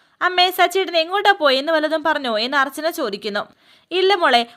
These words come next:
ഒരു ഫോൺ വന്നു, അപ്പോഴേ പോവുകയും ചെയ്തു" എന്ന് കമല. "എന്നാ പിന്നെ റൂമിലേക്ക് പോകാമെന്ന്" പറയുന്നു. അങ്ങനെ അർച്ചനയെ മുറിയിലേക്ക് കൊണ്ടുപോവുകയാണ് അവർ. അങ്ങനെ അർച്ചനയെ മുറിയിലേക്ക് കൊണ്ടുവന്നിരിക്കുന്നു. പതിയെ അർച്ചനയെ ബെഡിലേക്ക് കിടത്തുകയാണ്.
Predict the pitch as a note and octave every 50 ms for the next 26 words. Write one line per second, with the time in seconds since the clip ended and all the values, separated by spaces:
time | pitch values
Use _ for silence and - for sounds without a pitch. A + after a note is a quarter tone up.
0 | _ - G#4 A4 A#4 A4 - G4 F#4 G4 G4 F#4+ F4+ D#4+ D4+ C#4 C#4+ - D4 D#4+
1 | D#4 - G#4 G#4 G#4 G#4 G#4 F4 C#4+ B3 B3 A#3 C4 C#4+ E4 F#4 - F#4+ E4+ D4+
2 | C4 C4 A3+ G#3 A3 C#4+ - F4+ D#4 A#3+ D#4+ D#4 - - - - A#3+ B3 D4+ E4
3 | E4+ F4 D#4+ D#4+ E4 E4 E4 E4+ F4 F4+ G4+ G4 G#4 G4+ G4+ G4+ G4 D#4+ C4+ A#3+
4 | A3+ A#3+ A3 G#3+ G#3+ C#4 F4 F4 D#4+ A#3+ G#3+ G#3 G#3 G#3+ G#3 - C#4+ F4 F4+ F4+
5 | F4+ F4 E4 E4 E4+ - F4 D4 B3+ C4 D4 D4+ D#4+ E4+ F4 E4+ F4+ F#4+ E4+ F#4
6 | F4+ F4+ D#4 B3 A3 A#3 A#3+ C4+ D4+ D4+ D4+ C4 E4 D#4+ C4 G3+ F#3 B2 C3 F#3+
7 | F#3 G3+ - - - _ _ _ _ _ _ _ _ _ - F4 G4+ G#4+ G#4 G#4+
8 | G4 F4+ F4 F4 - F#4+ E4 D4 D4 C#4+ C#4 C#4+ D#4 D#4 D4+ C#4+ A#3+ D4+ D#4 D#4+
9 | B3+ G#3+ G3+ A3 A3+ G3+ F#3+ F3+ F#3 F#3 G3+ G3 F3 F3 - - _ _ _ _
10 | _ _ _ _ _ E4+ F4+ F4+ E4 C#4 B3+ C4 B3+ A3+ D4 D#4 E4+ - F#4+ F#4
11 | F#4+ E4+ D#4+ E4 D#4+ D4+ E4+ F#4 F#4+ F#4 F#4 E4 E4 D4 A3 G3 G3+ A3 A3 B3
12 | A#3+ G3+ F3 G3+ G#3